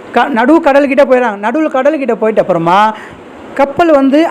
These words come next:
அசையவும் இல்லை, இந்த பக்கமும் போல, அந்த பக்கமும் போல, அப்படியே ஒரு இடத்துல ஸ்டாண்டர்டாக நின்றுடுச்சு. அப்போ வந்து கேப்டன் ஏதேதோ மே-, ஏதேதோ செக் பண்றாரு,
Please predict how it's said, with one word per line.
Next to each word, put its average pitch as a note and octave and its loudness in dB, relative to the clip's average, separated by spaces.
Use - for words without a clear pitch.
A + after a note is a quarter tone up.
அசையவும் D#4+ 2
இல்லை, A#3 2
இந்த G#3+ -4
பக்கமும் C4+ 0
போல, C4 4
அந்த A#3 2
பக்கமும் A#3+ 0
போல, F#3+ 0
அப்படியே C#4 0
ஒரு C4 4
இடத்துல C4 -6
ஸ்டாண்டர்டாக B3+ 0
நின்றுடுச்சு. G#3+ -4
அப்போ A#3 0
வந்து C#4+ 2
கேப்டன் B3+ 2
ஏதேதோ A#3 4
மே-, A3+ 0
ஏதேதோ B3 4
செக் D4 -4
பண்றாரு, A3+ 0